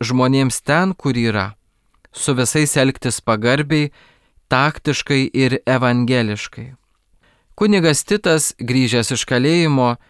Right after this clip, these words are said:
pradėjo dideliais žingsniais keliauti į amžinąjį uostą. Po trigubo miokardo infarkto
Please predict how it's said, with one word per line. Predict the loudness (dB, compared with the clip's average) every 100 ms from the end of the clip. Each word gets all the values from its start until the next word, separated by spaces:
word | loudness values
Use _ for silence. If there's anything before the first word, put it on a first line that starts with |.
| _ _ _ _ _ _ _ _ _ -4
pradėjo | 0 0 2 2 4 4 2 0 _ _ _ _ _ _ _ -8
dideliais | -2 2 4 4 2 2
žingsniais | 0 0 0 -2 -2 -2
keliauti | -4 0 2 2 0 -4
į | -4 0 0
amžinąjį | 0 0 0 0 -2 -2
uostą. | -2 -2 -2 -4 -10 -14 -16 _ _ _ _ _ _ _ _ _ _ _ -4
Po | -2 0
trigubo | 0 0 2 2 2
miokardo | 4 2 0 -2 -2 0 0
infarkto | 0 0 0 0 -4 -4 -4